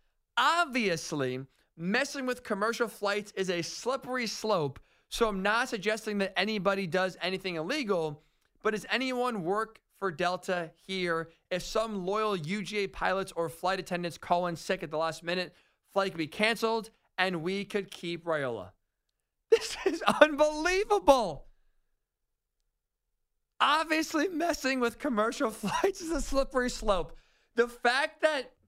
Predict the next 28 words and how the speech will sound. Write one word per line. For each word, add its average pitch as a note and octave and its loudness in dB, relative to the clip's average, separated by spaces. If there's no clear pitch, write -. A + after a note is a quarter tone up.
Georgia A3 -2
fans, D#3+ -2
and F3 0
this A#3+ -4
is A#3+ -6
not A3 2
just A3+ -6
Georgia, F3 -2
this D#3 -6
is - -10
all E3 -2
over F3+ -4
college D#3 0
football. B2 -8
This D#3 -4
is - -10
a D3+ -2
college F#3 0
football A#2+ -6
thing. F#2+ -12
That F#3 -2
college A#3+ 4
football A3+ 0
fans F3 0
would F3+ 0
think, B3 -2
number A3 -2
one, F#3 0